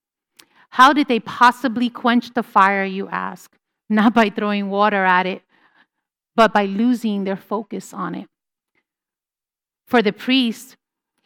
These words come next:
it was their turn to watch, but they got distracted, fell asleep,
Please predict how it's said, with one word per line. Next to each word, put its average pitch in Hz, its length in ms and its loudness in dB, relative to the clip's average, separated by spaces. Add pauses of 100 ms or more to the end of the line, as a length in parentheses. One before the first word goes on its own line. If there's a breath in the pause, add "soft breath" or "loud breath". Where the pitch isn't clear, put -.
(140)
it 233 160 -2
was 208 220 2
their 220 220 2
turn 220 340 -4
to 202 120 -12
watch, 190 560 -2 (680)
but - 120 -2
they 202 100 0
got 180 240 0
distracted, - 720 -12 (400)
fell 214 300 0
asleep, 214 540 -6